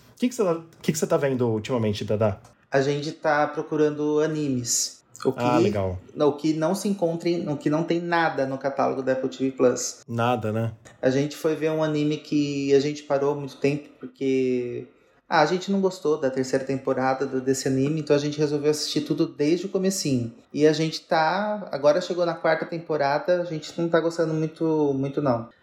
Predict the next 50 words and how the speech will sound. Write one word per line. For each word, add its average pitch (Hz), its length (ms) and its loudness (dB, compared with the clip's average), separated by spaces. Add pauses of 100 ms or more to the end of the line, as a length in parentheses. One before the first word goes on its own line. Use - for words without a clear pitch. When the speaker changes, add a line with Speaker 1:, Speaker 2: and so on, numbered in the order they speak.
(100)
Speaker 2:
Agora 139 540 0
a 147 40 0
gente 147 240 -6
tá 151 120 2
estudando, 147 1000 -2
ver 139 220 -4
qual 139 200 2
a 151 40 0
próxima 151 400 -4
série 139 260 4
que - 80 -2
a 147 40 2
gente 143 140 -4
vai 143 80 2
assistir. - 420 -6 (260)
Speaker 1:
Perfeito. 95 680 -2 (200)
E 147 100 4
as 151 80 6
estreias 180 400 2
da 185 80 0
semana, 170 380 2
então, 165 240 2
no 175 100 -2
dia 156 160 2
três 160 380 0
de 170 80 -8
fevereiro, 156 580 0
a 156 80 2
Apple 160 180 -2
estreou, 160 440 4
como 151 140 -2
eu 131 40 -4
falei 139 220 0
agora 139 160 2
há 131 40 -4
pouco, 151 320 0
que - 140 -2
está 127 400 4
em 147 160 -4
quarto, 135 640 2 (300)
Querido 175 520 0
Edward, 175 560 2
que - 80 -6
é 120 40 0
uma 117 80 0
série 120 220 0
de 139 120 -4
drama, 160 420 2
e 190 80 -8
também 196 520 0